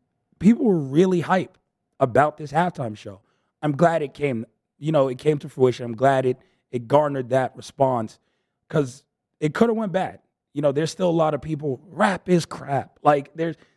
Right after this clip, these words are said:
there's still those people out there. So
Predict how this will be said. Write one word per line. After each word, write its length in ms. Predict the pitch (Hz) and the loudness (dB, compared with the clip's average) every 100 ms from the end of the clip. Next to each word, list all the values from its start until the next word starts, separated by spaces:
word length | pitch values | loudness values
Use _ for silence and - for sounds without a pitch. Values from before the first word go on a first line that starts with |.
| _ | _
there's 160 | 170 | -4
still 220 | 170 240 226 | 0 2 2
those 360 | 175 190 175 | 0 0 -2
people 400 | - 190 147 139 | -10 -8 -8 -2
out 280 | 139 175 - | -2 -2 -4
there. 180 | 104 101 _ _ _ _ _ _ | -18 -20 _ _ _ _ _ _
So 640 | - 175 147 147 123 110 | 0 2 4 2 -2 -4